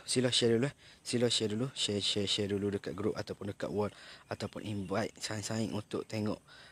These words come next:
live kita hari ini, deh. Okey. Sebelum kita masuk di bahagian dalam rumah. Okey. So, mana pertanyaan, eh, boleh komen ataupun tekan link WhatsApp, deh.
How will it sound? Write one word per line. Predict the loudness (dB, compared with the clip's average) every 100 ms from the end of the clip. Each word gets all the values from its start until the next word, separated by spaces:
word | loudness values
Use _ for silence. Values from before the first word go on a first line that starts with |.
| -10
live | -4 -2 -4
kita | -8 -10 -6 -4
hari | -2
ini, | 0 2
deh. | 0 -4 -20 -20 -20 -20 -20 _ _ _ -20 -20 -20 -20 -20 -14 -8
Okey. | -8 -8 -20 -20 -20 -20 -20 -20 -20 _ -20 -20 -20 -20 -20 -20 -20 -20 -20 -20 -20 -20 -18 -16 -16 -16 -18 -20 -20 -20 -20 -20 -20 -20 -20 -20 -20 -20 -20 -20 -20 -20 -12 -10 -6 0
Sebelum | 0 2 0
kita | 2 2
masuk | 2 4 2
di | 2 0
bahagian | 0 0 2 2
dalam | 2
rumah. | 0 -4 -8 -20 -18 -18 -20 -12
Okey. | -10 -10 -18 -20 -6
So, | 0
mana | 0
pertanyaan, | 2 2 4 4
eh, |
boleh | 4 4 4
komen | 4 2
ataupun | 2 -2 -4 -2 0
tekan | 2 4 4
link | 4 0
WhatsApp, | -2 -2
deh. | -6